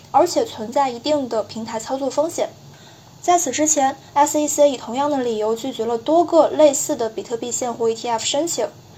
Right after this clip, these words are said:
这也可以窥见美国监管部门对于这样的一个高风险投资品类的一个谨慎态度。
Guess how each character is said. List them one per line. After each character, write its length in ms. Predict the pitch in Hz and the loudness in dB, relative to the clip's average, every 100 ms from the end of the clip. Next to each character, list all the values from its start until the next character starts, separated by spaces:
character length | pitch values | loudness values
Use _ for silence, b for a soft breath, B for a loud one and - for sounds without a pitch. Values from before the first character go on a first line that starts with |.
| B B B | B B B
这 100 | 359 | 4
也 120 | 320 | 6
可 120 | - | 6
以 60 | 302 | 2
窥 300 | - 302 302 | 4 2 4
见 240 | 294 277 | 4 2
美 180 | 233 220 | 0 -6
国 200 | 208 208 | -4 -4
监 180 | 240 294 | -2 0
管 180 | 277 226 | -2 -2
部 120 | 240 | -4
门 260 | 233 220 | -2 -4
对 160 | 214 233 | -4 -4
于 80 | 226 | -4
这 140 | 226 | -2
样 140 | 254 240 | -4 -4
的 80 | 226 | -8
一 100 | 214 | -2
个 100 | 226 | -2
高 220 | 233 285 | 4 4
风 240 | 311 320 | 4 -2
险 240 | 330 254 208 | -2 -6 -6
投 240 | - 214 | -6 -6
资 160 | 220 277 | -4 -8
品 260 | - 208 | -8 -8
类 140 | 233 262 | -4 -2
的 100 | 220 | -2
一 140 | 208 | -2
个 100 | 196 | -4
谨 220 | - 202 | -4 -6
慎 220 | 202 262 | -4 -4
态 240 | 247 294 254 | -6 -6 -6
度。 160 | 233 | -6